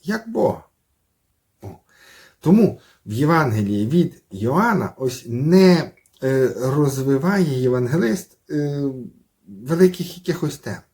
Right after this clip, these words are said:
Так? Ось, що учні налякались, що там десь Петро хотів по воді,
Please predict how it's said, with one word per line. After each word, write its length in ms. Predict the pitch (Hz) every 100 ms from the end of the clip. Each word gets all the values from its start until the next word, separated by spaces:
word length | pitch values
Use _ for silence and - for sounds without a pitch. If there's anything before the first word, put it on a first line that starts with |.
| _ _ _ _ _ _ _ _ -
Так? 180 | 175 180 - - -
Ось, 200 | 113 95 - _ _
що 140 | -
учні 360 | 143 165 160 139
налякались, 800 | 135 135 135 123 123 127 117 113
що 140 | 127
там 240 | 120 135 123
десь 180 | 120
Петро 340 | - 135 139 139
хотів 380 | 135 131 143 131
по 100 | 131
воді, 440 | 135 131 131 117